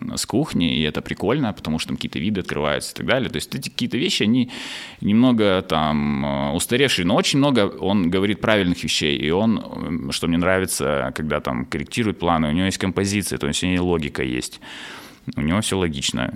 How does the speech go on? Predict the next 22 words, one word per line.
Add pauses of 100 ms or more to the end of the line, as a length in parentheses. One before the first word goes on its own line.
(100)
все
там
композиционно
грамотно.
Этого
тоже
не
хватает, (100)
э,
допустим,
особенно
там
в
проектах
малоэтажных
домов
архитекторов,
которые
там
не
очень
опытные.